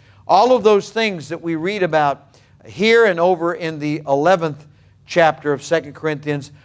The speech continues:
those things, those things were not considered to be so great that that was his focus. For the Apostle Paul, he says this. He says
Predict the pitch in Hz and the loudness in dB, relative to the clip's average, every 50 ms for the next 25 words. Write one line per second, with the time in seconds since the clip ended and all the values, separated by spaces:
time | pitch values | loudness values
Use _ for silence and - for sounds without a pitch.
0 | _ _ _ - 120 117 180 208 240 247 254 262 220 - - 202 190 170 156 151 | _ _ _ -20 -4 2 2 4 4 4 2 0 -2 -4 -2 -2 -2 0 -2 -4
1 | 151 151 160 156 147 - - - _ _ _ _ _ _ _ _ - 175 196 220 | -6 -10 -12 -12 -14 -16 -18 -20 _ _ _ _ _ _ _ _ 2 4 4 4
2 | 233 - - 208 196 185 165 - - - - 156 175 175 175 175 175 170 165 165 | 2 0 -2 -4 -4 -4 -6 -10 -14 -8 -4 -2 0 0 2 2 2 2 2 0
3 | 160 - _ _ _ _ _ _ - 160 156 151 - - 196 185 175 170 151 156 | -4 -8 _ _ _ _ _ _ -12 -10 -10 -6 -2 0 0 2 0 -2 -2 -4
4 | 160 160 151 165 160 156 156 147 - - - 190 196 196 165 160 170 165 156 156 | -6 -4 -2 -2 -2 -2 -4 -8 -12 -6 0 0 0 0 2 0 -2 -2 -2 -4
5 | 147 147 170 170 170 160 165 156 156 147 - - 143 135 120 - - - 147 147 | -6 -2 0 0 0 0 -2 -6 -6 -6 -6 -8 -10 -10 -12 -10 -6 -4 -4 -4
6 | 143 147 - 113 - - - - - _ _ _ _ _ _ _ _ _ - 160 | -4 -6 -12 -20 -20 -20 -20 -20 -20 _ _ _ _ _ _ _ _ _ 2 4
7 | 165 165 156 143 165 160 151 151 170 196 202 208 196 - - 156 143 - - 185 | 4 4 4 2 0 -2 0 2 2 4 4 2 0 -2 -6 -6 -4 -2 2 2
8 | 185 170 160 156 147 143 147 147 147 - 170 160 151 131 107 110 160 180 175 156 | 4 4 2 0 -2 -4 -8 -10 -10 -6 -4 -4 -4 -6 -6 -2 0 0 0 0
9 | 131 - - - - - _ _ _ _ _ _ _ _ _ _ - 151 156 147 | -2 -6 -12 -20 -20 -20 _ _ _ _ _ _ _ _ _ _ -4 -4 -4 -2
10 | - 185 202 196 185 170 160 147 151 - | 0 2 4 4 4 4 2 0 -4 -12